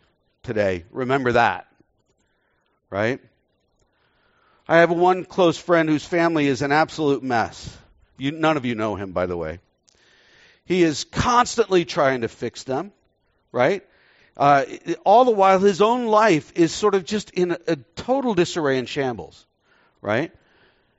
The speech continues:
They have no respect for him, nor do they follow him, almost, and although almost everything he says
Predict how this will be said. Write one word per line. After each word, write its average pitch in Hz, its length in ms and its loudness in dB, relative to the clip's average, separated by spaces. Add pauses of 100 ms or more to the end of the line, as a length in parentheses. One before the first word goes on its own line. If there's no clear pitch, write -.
(120)
They 185 140 4
have 208 240 2
no 254 480 2
respect 202 560 -2
for 170 160 -4
him, 170 340 -2
nor 220 280 4
do 247 120 -4
they 214 200 6
follow 180 520 2
him, 160 160 -2
almost, 214 460 2
and 180 240 -2
although 214 260 2
almost 214 420 0
everything 294 580 0
he 254 160 -2
says 160 500 2